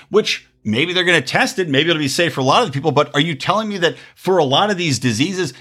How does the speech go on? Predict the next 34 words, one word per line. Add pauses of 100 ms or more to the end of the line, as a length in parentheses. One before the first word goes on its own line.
you're
not
gonna
have
some
adverse
reaction
if
you're
constantly
pumping
people
full
of
drugs, (260)
either
in
our
basic
immunology, (200)
in
the
way
in
which
our
immune
system
reacts,
in
our
D
N
A,